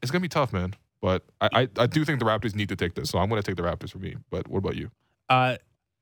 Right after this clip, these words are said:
Speaker 2: I, I think Patrick Beverley, you remember that Russell Westbrook quote?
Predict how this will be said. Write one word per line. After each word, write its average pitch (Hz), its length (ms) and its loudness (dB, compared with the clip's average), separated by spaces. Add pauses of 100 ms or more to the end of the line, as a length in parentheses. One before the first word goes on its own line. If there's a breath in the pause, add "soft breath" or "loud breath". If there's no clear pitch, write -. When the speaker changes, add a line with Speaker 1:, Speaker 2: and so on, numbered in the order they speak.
(120)
Speaker 2:
I, 143 200 2
I 143 60 2
think 185 500 -2 (280)
Patrick 143 320 0
Beverley, 127 760 2 (640 soft breath)
you 147 100 4
remember 190 280 4
that 190 160 0
Russell 147 260 2
Westbrook 135 580 0 (220)
quote? 151 280 4